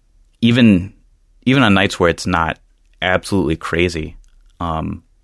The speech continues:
and, and you get home on time instead of having to finish up reports and overtime,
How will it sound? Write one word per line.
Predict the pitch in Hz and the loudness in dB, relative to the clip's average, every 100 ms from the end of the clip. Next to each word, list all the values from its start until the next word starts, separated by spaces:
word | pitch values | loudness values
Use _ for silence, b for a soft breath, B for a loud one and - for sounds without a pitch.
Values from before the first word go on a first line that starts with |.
| _ _ _ - | _ _ _ -10
and, | 90 82 - | -6 -6 -6
and | 85 80 | -6 -4
you | |
get | 87 90 | -2 0
home | 95 87 | 0 0
on | 82 | 0
time | 80 87 90 87 | -2 -2 0 -2
instead | 82 87 | -4 -8
of | 80 | -6
having | 82 82 82 | -4 -4 -4
to | 80 76 | -6 -6
finish | - 87 - | -4 -4 -4
up | 78 87 | -6 -8
reports | - 87 85 82 | -6 -6 -4 -4
and | |
overtime, | 82 85 85 87 85 82 85 | -4 -2 -2 -2 -2 -2 -4